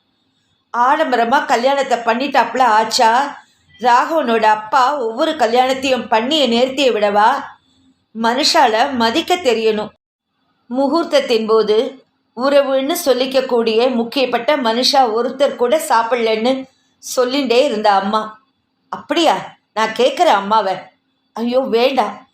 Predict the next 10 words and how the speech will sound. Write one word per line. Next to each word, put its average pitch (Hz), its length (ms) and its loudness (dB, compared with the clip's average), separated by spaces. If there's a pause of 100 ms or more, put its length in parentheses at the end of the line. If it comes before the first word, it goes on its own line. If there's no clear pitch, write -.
(300)
அப்புறம் 254 400 -4
நான் 269 240 2
சொல்லித்தான் 285 480 0
கேட்குறேன்னு 240 580 -2
நினைப்பா. 208 400 0 (800)
அப்புறம் 247 340 -2
என்னை 220 180 -2
கண்டா 226 300 0
பிடிக்காமலேயே 254 800 -2
போயிடும்." 208 360 2